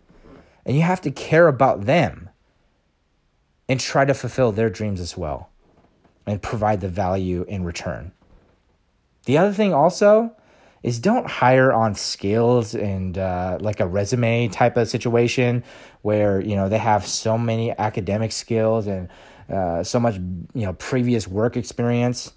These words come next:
Truly hire on character and don't worry about the skills, 'cause you can train on skills. You can train every single new person how to do what they need to do in your, your company.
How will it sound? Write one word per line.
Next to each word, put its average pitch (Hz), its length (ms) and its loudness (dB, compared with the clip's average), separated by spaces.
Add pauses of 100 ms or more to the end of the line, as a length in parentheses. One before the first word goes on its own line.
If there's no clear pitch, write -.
(680)
Truly 208 760 2
hire 139 420 0
on 107 200 -4
character 139 1080 2
and 113 160 -2
don't 170 240 -2
worry 110 360 2
about 90 220 -2
the 87 80 -8
skills, 82 460 -8
'cause 160 200 -2
you 254 60 0
can 185 160 2
train 113 440 -2
on 90 140 -4
skills. 82 460 -8
You 156 80 -4
can 147 120 -8
train 120 440 -2 (500)
every 139 380 4
single 123 420 0
new 107 220 0
person 101 520 -4
how 95 260 -6
to 92 100 -6
do 92 360 -4
what 90 240 -6
they 92 100 -4
need 87 180 -4
to 85 100 -8
do 85 380 -6
in 92 140 -6
your, 82 320 -6
your 85 320 -6 (300)
company. 82 440 -10